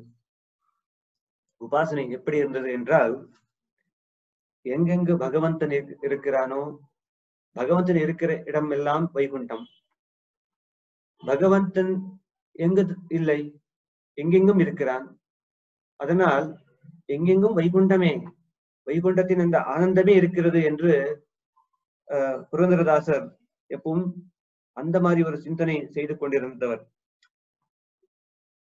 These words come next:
இன்னொரு தாற்பயம் உண்டு. மத்வ மதத்தில், அஹ்,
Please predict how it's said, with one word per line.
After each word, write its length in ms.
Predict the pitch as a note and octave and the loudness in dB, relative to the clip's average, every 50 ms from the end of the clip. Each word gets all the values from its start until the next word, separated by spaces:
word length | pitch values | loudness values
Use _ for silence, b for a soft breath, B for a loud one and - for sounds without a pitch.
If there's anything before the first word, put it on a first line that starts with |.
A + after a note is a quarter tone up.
| _ _ _ _ _ _ _ _ _ _ _ _ _ _ _ _ | _ _ _ _ _ _ _ _ _ _ _ _ _ _ _ _
இன்னொரு 340 | _ C#3 C#3 D#3 E3+ E3+ E3+ | _ -10 -4 -2 -2 -2 0
தாற்பயம் 500 | D#3+ D3 C#3+ C#3+ - E3+ E3 E3+ D#3+ D#3 | -2 -4 -4 -2 -2 2 2 2 2 0
உண்டு. 440 | D3 D3 D3+ C#3 A#2+ G#2+ G2+ _ _ _ _ _ _ _ _ _ _ _ _ _ _ _ _ _ - | -4 -2 -2 -2 -2 -2 -6 _ _ _ _ _ _ _ _ _ _ _ _ _ _ _ _ _ -10
மத்வ 260 | C3 B2+ - F3+ F#3+ | -10 -2 0 0 0
மதத்தில், 800 | F3+ F3 F3 E3+ E3+ F3 F3 E3 C3+ C3 D3 F3 F3+ - - _ _ _ _ _ _ _ _ _ _ - _ _ | 2 0 0 -2 -2 -2 -2 -2 -2 -2 -4 -6 -6 -8 -14 _ _ _ _ _ _ _ _ _ _ -20 _ _
அஹ், 400 | - B2 B2 A#2 A#2 A2 G#2+ G2+ | -14 -12 -10 -8 -8 -8 -10 -12